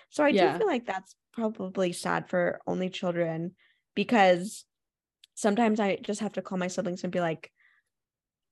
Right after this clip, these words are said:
Speaker 1: like, s-, I'll say something and they just, like, innately know. Like, they're like, "Yeah."
Speaker 2: Yes.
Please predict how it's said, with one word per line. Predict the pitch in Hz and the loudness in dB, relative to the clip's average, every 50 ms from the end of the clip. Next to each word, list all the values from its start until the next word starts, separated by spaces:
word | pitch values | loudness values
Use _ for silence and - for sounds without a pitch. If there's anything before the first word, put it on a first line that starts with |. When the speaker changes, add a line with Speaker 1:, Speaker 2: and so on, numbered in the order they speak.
| _ _ - | _ _ 2
Speaker 1:
like, | 196 196 190 | 4 4 4
s-, | 196 - - - - - | 2 -2 -10 -10 -4 2
I'll | 196 208 214 220 | 4 4 4 4
say | 220 - - 196 190 | 2 2 2 2 2
something | 196 262 262 277 285 285 262 | 4 4 4 4 6 4 4
and | 220 208 | 2 2
they | 196 196 196 | 2 2 2
just, | - 208 214 - | 0 -2 -2 -2
like, | - 180 170 165 - _ _ _ - | 0 -2 -2 -2 -6 _ _ _ -4
innately | 196 196 196 185 175 151 175 180 175 | -2 0 0 0 0 0 -2 -4 -4
know. | 165 151 - - - - - - | -4 -4 -6 -8 -10 -12 -6 0
Like, | 190 185 185 | 0 2 4
they're | 185 196 190 180 | 6 6 6 6
like, | 180 175 175 170 | 6 4 2 2
"Yeah." | - 208 190 185 135 131 123 - - | 4 4 6 6 6 4 0 -2 -6
Speaker 2:
Yes. | - - | -10 -14